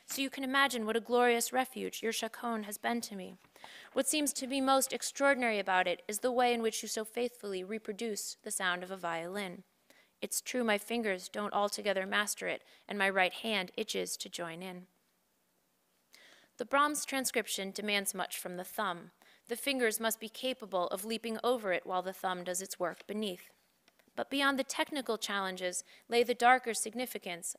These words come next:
of one hand playing alone. Is the chaconne Brahms's metaphor for Clara, living without Robert? Or perhaps it's Brahms, performing and composing in solitude, yet thinking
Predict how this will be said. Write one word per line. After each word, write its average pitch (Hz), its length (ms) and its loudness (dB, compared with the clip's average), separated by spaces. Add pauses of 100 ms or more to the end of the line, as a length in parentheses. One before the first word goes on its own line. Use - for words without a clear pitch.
of 214 100 -4
one 220 240 2
hand 214 540 -2
playing 185 340 -4
alone. 185 520 -6 (840)
Is 226 160 -2
the 254 80 0
chaconne 254 600 0
Brahms's 226 500 4
metaphor 233 440 4
for 202 160 -6
Clara, 208 540 0 (300)
living 220 280 0
without 190 340 -2
Robert? 190 420 -4 (580)
Or 240 180 0
perhaps 214 680 2
it's - 160 -10
Brahms, 202 580 -4 (260)
performing 240 640 0
and 214 140 -2
composing 233 600 -2
in 196 120 -8
solitude, 226 640 0 (220)
yet 254 200 0
thinking 254 440 -4